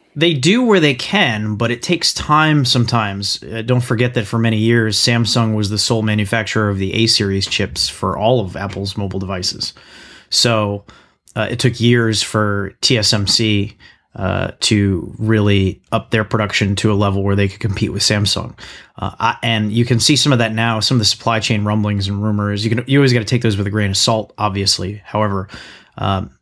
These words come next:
when you look and see, uh, Foxconn, um, Sharp, uh, Japan Display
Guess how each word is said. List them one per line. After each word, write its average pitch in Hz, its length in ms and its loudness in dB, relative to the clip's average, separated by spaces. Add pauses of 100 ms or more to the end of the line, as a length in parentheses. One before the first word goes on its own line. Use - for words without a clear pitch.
when 110 220 0
you 101 280 2
look 107 220 2
and 101 160 0
see, 101 540 2 (160)
uh, 92 340 -4 (340)
Foxconn, 107 920 0
um, 104 520 -2
Sharp, 110 480 -2 (480)
uh, 104 280 -4
Japan 113 520 0
Display 104 680 0